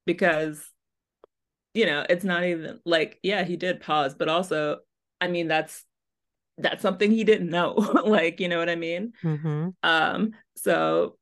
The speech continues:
Speaker 1: I don't necessarily think that she was afraid that he was gonna reject her or anything. I literally just think she, um, realized that she did not really,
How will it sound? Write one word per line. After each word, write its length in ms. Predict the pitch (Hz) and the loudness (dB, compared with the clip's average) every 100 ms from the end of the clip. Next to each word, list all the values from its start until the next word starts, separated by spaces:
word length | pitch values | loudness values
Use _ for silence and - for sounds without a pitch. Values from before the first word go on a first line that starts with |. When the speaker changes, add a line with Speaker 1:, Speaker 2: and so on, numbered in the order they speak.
| _ 180 | _ -4
Speaker 1:
I 100 | 180 | -2
don't 180 | 185 | -2
necessarily 600 | 180 175 185 185 170 165 | -4 -6 -6 -4 -2 -2
think 300 | 180 175 165 | -2 -4 -4
that 140 | 170 - | -6 -4
she 140 | 165 | -2
was 140 | 160 147 | -2 -4
afraid 340 | - 160 156 | -4 -2 -2
that 80 | 151 | -4
he 80 | 151 | -6
was 100 | 147 | -6
gonna 140 | 147 | -8
reject 400 | 143 147 156 151 | -8 -2 -2 -2
her 140 | 151 147 | -2 -2
or 40 | |
anything. 480 | 147 151 160 160 - | -4 -6 -6 -6 -4
I 100 | 165 | -2
literally 380 | 165 170 165 160 | 0 2 0 -2
just 180 | 165 - | -6 -6
think 200 | 165 - | -8 -6
she, 380 | - 160 156 165 - _ _ _ 165 | -4 -2 -2 -4 -12 _ _ _ 0
um, 500 | 160 156 170 240 233 _ _ _ | 0 0 0 0 -2 _ _ _
realized 500 | 175 180 180 170 160 | -2 0 2 -2 -2
that 160 | 170 - | -4 -4
she 320 | 175 165 160 | -4 -2 -4
did 280 | 147 180 160 | -6 -6 -4
not 320 | 165 160 - | -4 -4 -6
really, 640 | 151 160 151 147 151 151 | -4 -2 -2 -2 -4 -6